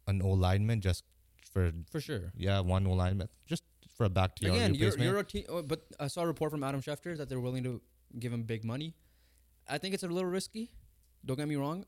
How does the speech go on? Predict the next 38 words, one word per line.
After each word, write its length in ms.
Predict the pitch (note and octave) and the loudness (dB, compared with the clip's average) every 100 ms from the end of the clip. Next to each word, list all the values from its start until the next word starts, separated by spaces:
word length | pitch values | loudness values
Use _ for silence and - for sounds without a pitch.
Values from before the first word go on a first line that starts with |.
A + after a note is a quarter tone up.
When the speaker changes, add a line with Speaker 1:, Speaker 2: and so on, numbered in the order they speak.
| - | -10
Speaker 2:
I 140 | C3 | -8
think 320 | C3 C3 C#3 | -8 -8 -6
they 120 | - C3+ | -4 -6
should 220 | - B2+ | -4 -6
wait, 300 | G#2 C3+ - - | -4 -4 -6 -6
like, 160 | C3 | -6
<laughs> 80 | A2+ | -4
half 160 | B2+ - | -6 -6
a 60 | C3+ | -6
year 340 | - C3 - D3 | -6 -8 -8 -10
at 60 | |
the 60 | D#3 | -6
minimum 420 | B2+ C#3 E3+ G3+ - _ _ _ _ _ | -4 -4 -4 -6 -8 _ _ _ _ _
and 140 | - C3+ | -8 -4
give 140 | C#3 | -2
it 140 | C3 B2 | -4 -2
to 80 | C3+ | -2
him 80 | |
next 260 | B2 B2+ - | -2 -4 -8
year 80 | C3 | -6
just 160 | A#2 - | -6 -8
to 60 | |
see, 220 | A2 G2 - _ - | -10 -10 -12 _ -16
because 200 | - B2 | -8 -6
it's 100 | C#3 | 0
risky 200 | G3 A#3 | 4 6
Speaker 1:
Yeah, 140 | A2 - | 6 6
Speaker 2:
giving 200 | G3+ - | 4 2
Speaker 1:
that 80 | - | 0
Speaker 2:
a 60 | |
quarterback 460 | - E3+ D#3+ D#3 D#3 | -2 -4 -2 -2 -4
a 40 | - | -4
lot 180 | C#3 D3 | -2 0
of 60 | |
money 160 | C#3 C#3 | -2 -2
in 60 | |
this 200 | B2+ A#2+ - | -4 -6 -10
first, 360 | - B2 A#2 | -8 -6 -6